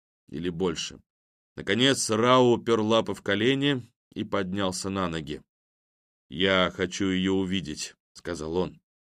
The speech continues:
Настя кивнула. «Твое право, но сомневаюсь, что она узнает тебя». «Я хочу ее видеть», —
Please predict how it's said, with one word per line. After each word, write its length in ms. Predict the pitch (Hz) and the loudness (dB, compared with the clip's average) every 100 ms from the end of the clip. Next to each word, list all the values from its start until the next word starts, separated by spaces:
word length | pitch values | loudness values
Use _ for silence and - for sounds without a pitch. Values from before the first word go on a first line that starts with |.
| _ _ _ _ | _ _ _ _
Настя 380 | 90 98 90 92 | -4 -4 -4 -10
кивнула. 600 | 85 95 107 107 80 - _ _ _ _ _ _ _ _ _ | -6 -4 0 0 -2 -6 _ _ _ _ _ _ _ _ _
«Твое 320 | 92 101 104 | -2 0 0
право, 520 | 110 123 101 87 80 - _ _ | 0 2 2 2 -4 -8 _ _
но 280 | 110 123 - | 0 0 -2
сомневаюсь, 600 | - 117 113 107 117 117 | -6 -4 -2 0 0 0
что 180 | - 113 | -2 -4
она 240 | 113 113 | -2 0
узнает 500 | 117 117 147 107 92 | -2 -2 0 0 0
тебя». 440 | - 87 87 78 - _ _ _ _ _ | -2 -2 0 -2 -6 _ _ _ _ _
«Я 420 | 73 76 80 76 - | -8 -4 -2 -4 -6
хочу 360 | 80 76 - | -12 -12 -8
ее 360 | 80 80 82 85 | -6 -6 -4 -6
видеть», — 600 | 82 92 - 71 - | -4 -6 -6 -12 -14